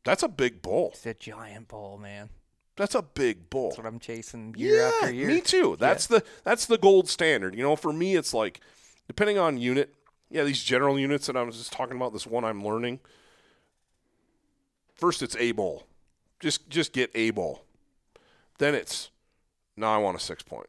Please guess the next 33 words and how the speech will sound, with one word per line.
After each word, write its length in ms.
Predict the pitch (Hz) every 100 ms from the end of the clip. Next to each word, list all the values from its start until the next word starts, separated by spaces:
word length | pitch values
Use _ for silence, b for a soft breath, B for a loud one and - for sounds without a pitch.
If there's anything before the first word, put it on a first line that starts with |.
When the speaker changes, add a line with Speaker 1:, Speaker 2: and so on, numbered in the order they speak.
| _
Speaker 1:
and 100 | 101
I 40 | 95
wanna 200 | 101 92
try 160 | -
to 60 | 90
kill 220 | - 101
a 60 | 80
six 240 | - 110
point 260 | - 117 113
bull 200 | 92 90
in 160 | 104
that 180 | 101 82
general 260 | - 95 95
unit 200 | 87 -
every 240 | 92 90
year." 200 | 90 85
Are 60 | 69
some 260 | - 147 139
of 140 | 135
'em 100 | 135
gonna 180 | 135 131
be 140 | 127
little? 380 | 120 123 165 220 b b _
Maybe. 380 | 92 85 113 160 b b
Are 100 | 87
some 180 | - 98
of 120 | 101
'em 60 | 107
gonna 140 | 113
be 100 | 113
big? 300 | 110 127 160 - _
Sure, 420 | - - - - -
maybe. 480 | - 92 92 120 170